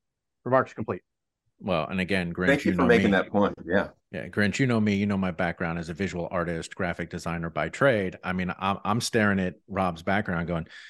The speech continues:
Speaker 2: "Shit, I'd like to get in there," you know, because that
Speaker 1: Mm-hmm.
Speaker 2: I, I do enjoy music, and that has always been something like,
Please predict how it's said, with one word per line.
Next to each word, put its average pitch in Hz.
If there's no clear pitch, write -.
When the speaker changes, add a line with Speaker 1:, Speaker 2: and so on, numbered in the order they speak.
Speaker 2:
"Shit, -
I'd 110
like 95
to -
get 87
in 80
there," 73
you 120
know, 104
because 110
that 113
Speaker 1:
Mm-hmm. 95
Speaker 2:
I, 101
I -
do 110
enjoy 101
music, 101
and 90
that 95
has 92
always 92
been 90
something -
like, 87